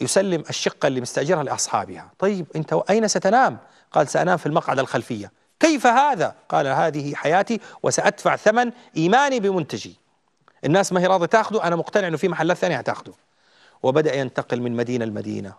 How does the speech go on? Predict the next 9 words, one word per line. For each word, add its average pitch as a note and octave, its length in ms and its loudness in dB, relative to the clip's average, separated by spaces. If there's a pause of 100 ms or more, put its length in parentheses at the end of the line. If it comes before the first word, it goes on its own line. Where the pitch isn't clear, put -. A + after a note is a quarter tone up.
ومن A2+ 160 -6
قرية B2 300 -2
لقرية، G2+ 420 -10 (280)
ويستخدم C#3 540 -2
الحمامات B2 640 -2
العامة E3 420 -2
في - 160 -8
الخطوط - 380 -6
السريعة، - 600 -2